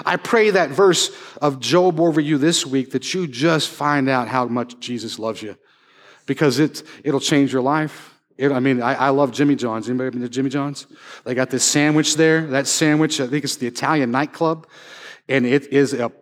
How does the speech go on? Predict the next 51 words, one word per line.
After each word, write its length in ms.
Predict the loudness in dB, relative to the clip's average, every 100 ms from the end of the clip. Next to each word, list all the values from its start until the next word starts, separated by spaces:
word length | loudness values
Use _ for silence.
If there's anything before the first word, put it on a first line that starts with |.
| _ -8
I 80 |
mean, 140 | -4 -2
it's 160 | -2
a 40 | -4
party. 420 | -2 -2 -2 -8
I 40 |
mean, 120 | -8 -4
you 100 | -2
eat 140 | 0
that 160 | -2 0
thing 280 | 0 0 0
and 200 | -4 -4
you 100 | -2
will 120 | 0
never 200 | 2 2
look 140 | -2
at 80 | -2
Subway 460 | 0 0 2 2 0
again 540 | -2 -8 -2 0 0
the 60 | -2
same 360 | -2 0 0
way. 280 | 0 0 -2
I 120 | -2
pick 200 | -2 -2
up 180 | -2 0
that 180 | -2 -2
sandwich, 640 | 0 2 4 2 2 -4 -12 -20 -20 -18 -18 -20 _ -2
and 140 | 0
it, 80 | 2
just 260 | 0 2
like 180 | 0 2
that 140 | 0 0
sandwich, 640 | 0 2 4 2 0 -6 -14 -20 -8
I 80 | -2
mean, 160 | 2
it 60 | 2
will 120 | 2
take 260 | 0 -2 0
you 60 |
into 220 | -2 0 0
a 100 | 0
higher 260 | 0 0
understanding 520 | -2 -4 -2 -2 -2
of 40 | -4
just 200 | -8 -8
how 120 | -10
God 360 | -8 -10 -10 -12
can 180 | -14
be. 240 | -12 -12 -12
And 120 | -6
so 360 | -4 -2 -4